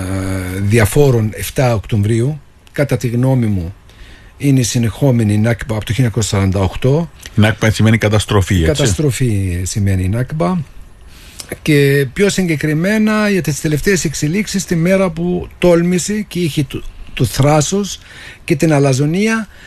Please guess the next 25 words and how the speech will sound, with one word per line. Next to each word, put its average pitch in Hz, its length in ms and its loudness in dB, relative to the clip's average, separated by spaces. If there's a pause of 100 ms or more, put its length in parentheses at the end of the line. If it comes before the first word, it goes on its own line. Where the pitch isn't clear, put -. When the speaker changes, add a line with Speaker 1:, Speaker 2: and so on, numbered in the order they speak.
(140)
Speaker 1:
να 156 140 0
δείξει 196 680 0
τον 147 160 -2
χάρτη 170 280 -2
της 151 140 -8
Μέσης 175 220 0
Ανατολής 143 520 0
με 170 80 -2
αυτόν 151 240 -2
τον 135 120 -4
τρόπο 165 260 -2
που 147 160 -2
ακυρώνει 175 440 4
δεκατέσσερα 165 560 0
εκατομμύρια 165 460 0
Παλαιστίνιων. 147 720 2 (100)
Δεν 202 340 2
υπάρχουμε 180 500 2
στους - 200 -6
λογαριασμούς 120 440 -2
του, 113 140 -4
του, 110 160 -4
του, 107 220 -4
του 117 100 -2
Νετανιάχου. 98 560 0